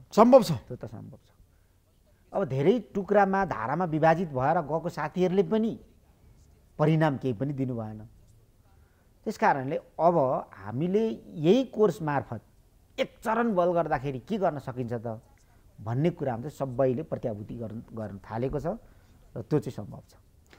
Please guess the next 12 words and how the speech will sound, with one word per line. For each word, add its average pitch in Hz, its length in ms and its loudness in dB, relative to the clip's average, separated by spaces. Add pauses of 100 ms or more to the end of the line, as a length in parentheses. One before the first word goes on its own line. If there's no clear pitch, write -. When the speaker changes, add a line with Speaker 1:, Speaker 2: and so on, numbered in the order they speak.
(200)
Speaker 1:
त्यसो 226 240 8
भए 165 140 2 (260)
अहिले 254 180 8
कुन 320 220 4
कुन 392 140 2 (100)
पार्टीसँग 220 500 2
चाहिँ 202 240 -2
वाम 202 240 2
एकता 175 240 -2
होला, 165 200 -2
तालमेल 180 400 0
होला? 135 180 -10